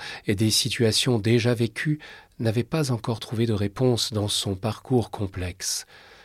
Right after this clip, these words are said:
Cependant, elle commençait progressivement à développer des hypothèses crédibles. Penchée sur le bord de la balustrade, elle put apercevoir, dans le verger, en contrebas,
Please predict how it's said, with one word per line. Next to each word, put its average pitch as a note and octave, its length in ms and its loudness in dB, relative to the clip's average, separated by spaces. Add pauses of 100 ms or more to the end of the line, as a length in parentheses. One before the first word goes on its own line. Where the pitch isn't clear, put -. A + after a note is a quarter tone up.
(560)
Cependant, A2 880 2 (240)
elle A2+ 220 -4
commençait D3 500 -2
progressivement C#3+ 1000 0 (500)
à B2 140 0
développer D3+ 560 2
des A#2 220 0
hypothèses C#3 440 -2
crédibles. F2+ 720 -4 (1120)
Penchée D#3 520 4
sur G2+ 300 -2
le F#2 120 -2
bord A2 320 6
de G#2 80 2
la F2+ 140 0
balustrade, G#2+ 680 2 (560)
elle A2+ 180 2
put - 180 4
apercevoir, C#3+ 920 2 (400)
dans A2+ 160 2
le A2+ 100 6
verger, A2 680 0
en G2+ 160 -6
contrebas, G#2 640 -4